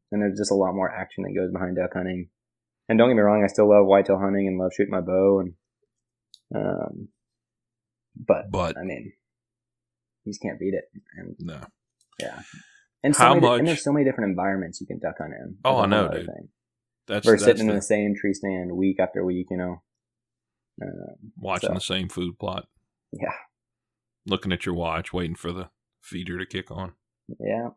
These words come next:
Speaker 1: And don't get me wrong, I mean, there's people that, that grind it out, so
Speaker 2: Oh, no
Speaker 1: disrespect
Speaker 2: doubt,
Speaker 1: to those
Speaker 2: dude.
Speaker 1: guys at all. And, um,
Speaker 2: No, I think that's what attracted me to bow hunting so much, is that it's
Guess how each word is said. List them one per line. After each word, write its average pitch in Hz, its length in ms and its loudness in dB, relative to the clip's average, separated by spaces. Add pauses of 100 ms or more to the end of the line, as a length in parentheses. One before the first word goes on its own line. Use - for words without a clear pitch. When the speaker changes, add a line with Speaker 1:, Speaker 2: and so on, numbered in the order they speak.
(1080)
Speaker 1:
And 113 80 -4
don't 135 80 6
get 165 60 2
me 147 60 2
wrong, 113 200 4
I - 20 2
mean, 104 120 2
there's 107 140 2
people 107 240 2
that, 82 200 -2 (140)
that 92 100 2
grind 95 240 4
it 90 60 8
out, 90 300 2
so 87 340 -6 (460)
Speaker 2:
Oh, - 120 4
no 95 200 4
Speaker 1:
disrespect 85 40 0
Speaker 2:
doubt, 85 180 4
Speaker 1:
to 82 80 -2
those 90 80 2
Speaker 2:
dude. 90 80 -2
Speaker 1:
guys 90 160 2
at 90 60 0
all. 90 220 4
And, 90 160 -4 (1040)
um, - 340 -12 (240)
Speaker 2:
No, 95 180 -6
I 92 80 -6
think 120 240 -2
that's 101 240 0
what 95 120 0
attracted 90 500 2
me 85 120 -2
to 80 80 -2
bow 85 220 2
hunting 87 240 -6
so - 160 -14
much, 76 280 -16
is 90 120 -12
that 82 160 -6
it's - 360 -10